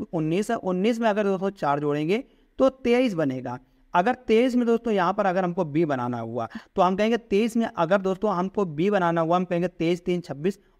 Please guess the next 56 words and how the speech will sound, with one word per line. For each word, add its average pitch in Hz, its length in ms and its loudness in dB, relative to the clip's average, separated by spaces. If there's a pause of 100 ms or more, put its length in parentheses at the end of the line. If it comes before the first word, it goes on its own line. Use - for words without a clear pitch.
और 165 180 2
दो, 147 240 2
तेईस 180 340 0
में 190 100 0
अगर 165 160 2
पाँच 151 260 0
जोड़ेंगे 143 300 0
दोस्तों, 135 300 -6
तो 156 140 -2
यहाँ 131 180 -2
पर 139 140 -4
बन 131 180 -4
जाएगा 139 300 2 (380)
तेईस 220 280 2
पाँच, 175 360 -2 (760)
तेईस 190 220 0
पाँच 220 220 2
अट्ठाईस, 143 480 -2
अट्ठाईस 160 340 -2
पर 170 120 -2
बी 135 200 -4
आता 120 160 -4
है, 127 60 -2
बिल्कुल 127 280 -6
सही 170 160 -6
है। 175 100 -8 (340)
आगे 180 300 4
दोस्तों 247 300 0 (100)
अगर 185 260 2
हम 220 140 2
यहाँ 185 140 2
पर 202 160 -4
छः - 220 -4
जोड़ेंगे, 127 380 -4
कैसे, 165 400 0 (320)
तीन, 220 320 2
चार, 175 360 2
पाँच, 160 440 -2
छः, 147 140 -6
अब 151 180 -4
की 196 120 -4
बार 185 160 2
छः 143 200 -4
जोड़ा 117 220 -6
जाएगा, 120 280 -8 (340)
तो 180 120 4
बी 202 240 2
में 262 100 6
अगर 214 240 2
दोस्तों 196 300 -2
छः - 200 -2
जोड़ते 202 260 2
हैं 214 80 -2
तो 214 100 2
छः 165 220 -2
दो 151 120 0